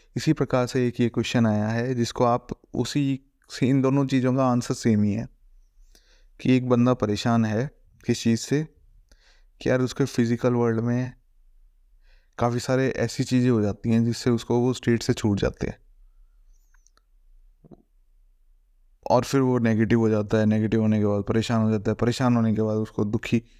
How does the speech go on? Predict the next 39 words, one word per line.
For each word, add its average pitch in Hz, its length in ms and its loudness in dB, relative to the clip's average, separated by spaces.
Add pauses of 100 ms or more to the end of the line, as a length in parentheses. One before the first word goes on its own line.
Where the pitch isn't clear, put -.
(480)
हो 110 60 4
जाता 113 200 2
है, 113 60 2
दुखी 120 200 0
होने 120 260 4
के 107 80 4
बाद 107 180 2
वापस 104 320 0
से 107 100 -2
स्टेट 104 280 0
से 107 80 0
छूट 98 240 -2
जाता 110 240 -2
है। 117 40 0
तो 127 80 0
ये 131 180 0
सारी 120 260 -2
चीज़ें 117 300 -2 (840)
बार 110 240 0
बार, 110 220 -2
बार 107 220 0
बार, 107 220 0
बार 101 160 -2
बार 110 200 -2
वो 110 100 0
एक्सपीरियंस 107 440 -2
कर 104 160 -4
पा 101 160 0
रहा 113 120 -2
है, 120 80 0
वो 120 220 0
चेंज 120 320 0
नहीं 113 300 2
कर 104 180 -2
पा - 180 -4
रहा। 92 180 -6 (720)
तो 117 60 -4
कोई 120 260 2
टिप, - 480 0